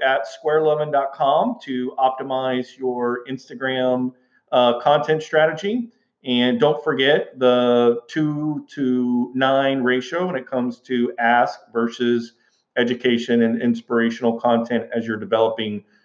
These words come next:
your content for your Instagram account. Guys, thank you so much for your time today as we reviewed square lovin dot com and how to, how to maximize your Instagram marketing efforts. My name is Michael Wynn.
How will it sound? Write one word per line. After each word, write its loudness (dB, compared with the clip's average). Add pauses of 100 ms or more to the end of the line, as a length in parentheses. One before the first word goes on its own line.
(140)
your -6
content 2
for 2
your 4
Instagram -2
account. 0 (480)
Guys, 2
thank 0
you 2
so 4
much 4
for -2
your 0
time 0
today -6
as -4
we -4
reviewed -4
square -2
lovin 2
dot 0
com 4
and -2
how 0
to, -2 (160)
how 0 (100)
to -2
maximize 0
your 2 (340)
Instagram 0
marketing 2
efforts. 0
My 0
name -2
is -2
Michael 0
Wynn. 2